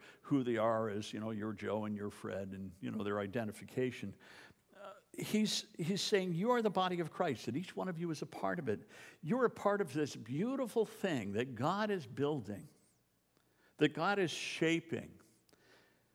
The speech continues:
And so it ought to affect who you are as a person,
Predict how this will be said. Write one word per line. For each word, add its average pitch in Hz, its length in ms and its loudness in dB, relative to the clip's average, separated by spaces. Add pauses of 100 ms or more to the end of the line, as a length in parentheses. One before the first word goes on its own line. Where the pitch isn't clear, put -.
(1080)
And 131 60 0
so 202 200 8
it 190 100 6
ought 214 240 6
to 247 120 4
affect 160 720 2 (1400)
who - 200 2
you 165 220 2
are 151 160 4
as 127 120 -6
a 131 40 -12
person, - 480 -10